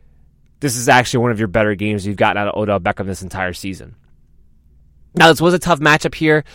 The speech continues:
He did see a lot of Chris Harris. But at some point, Beckham's gotta be the guy to get the ball. Jarvis Landry had thirteen targets in this game, six catches, fifty-one yards. He did get the touchdown for you.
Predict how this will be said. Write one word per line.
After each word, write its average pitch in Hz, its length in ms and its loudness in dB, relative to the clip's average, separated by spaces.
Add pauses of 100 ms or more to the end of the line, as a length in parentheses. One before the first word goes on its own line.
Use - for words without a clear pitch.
(140)
He 131 120 -10
did 139 160 2
see - 120 -2
a 143 60 2
lot 127 180 6
of - 60 2
Chris - 180 -4
Harris. 120 500 -4 (1080)
But 131 100 6
at 127 80 4
some 170 240 6
point, 170 440 2 (840)
Beckham's 170 380 6
gotta 139 180 6
be 123 80 4
the 113 80 0
guy 110 140 4
to 107 60 0
get 104 80 -6
the 104 60 -10
ball. 85 300 -6 (460)
Jarvis 165 340 6
Landry 143 300 2
had 127 220 0
thirteen 120 520 -2
targets 104 500 -4
in 104 200 -8
this 104 180 -6
game, 104 420 -8
six - 320 -10
catches, 113 380 -6
fifty-one 104 400 -8
yards. 98 320 -4
He 117 120 -14
did 120 200 -4
get - 160 -6
the 113 80 -10
touchdown 110 480 -6
for 113 240 -2
you. 113 260 0